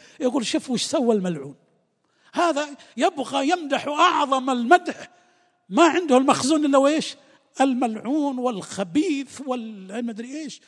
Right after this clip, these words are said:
وكل العبارات هي مخزونه. لا، المؤمن مخزونه كلمات، لكن معالي الأمور يختار أفضلها وأحسنها.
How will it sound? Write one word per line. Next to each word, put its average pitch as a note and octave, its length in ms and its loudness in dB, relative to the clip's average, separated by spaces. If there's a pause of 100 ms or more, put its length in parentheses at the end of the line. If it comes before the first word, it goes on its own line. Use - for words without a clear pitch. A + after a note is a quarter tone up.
وكل B3 440 -2
العبارات F#3+ 640 -8 (260)
هي F#3 200 -6
مخزونه. D#3 580 -12 (540)
لا، E3 500 -2 (420)
المؤمن A3 520 0 (220)
مخزونه F3+ 720 0
كلمات، E3+ 680 -4 (240)
لكن F3 360 -2 (200)
معالي G#3 540 2
الأمور A3 680 4 (380)
يختار G#3+ 1160 0
أفضلها C#3 840 -2
وأحسنها. B2+ 960 -16